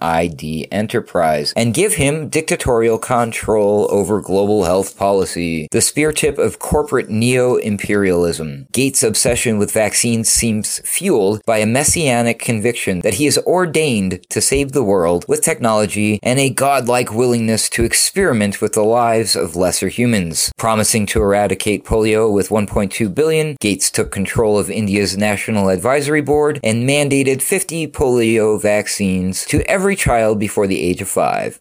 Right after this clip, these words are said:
Indian doctors blame the Gates campaign for a devastating vaccine strain polio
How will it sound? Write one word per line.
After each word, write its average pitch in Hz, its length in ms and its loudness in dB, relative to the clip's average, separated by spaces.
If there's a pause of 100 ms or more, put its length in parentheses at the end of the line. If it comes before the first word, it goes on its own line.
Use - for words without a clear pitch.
Indian 101 480 2
doctors 98 420 0
blame 160 380 0
the 139 80 0
Gates 127 240 -2
campaign 120 520 -2
for 110 180 0
a 107 40 0
devastating 110 960 0
vaccine 104 500 0
strain 92 440 0
polio 131 440 2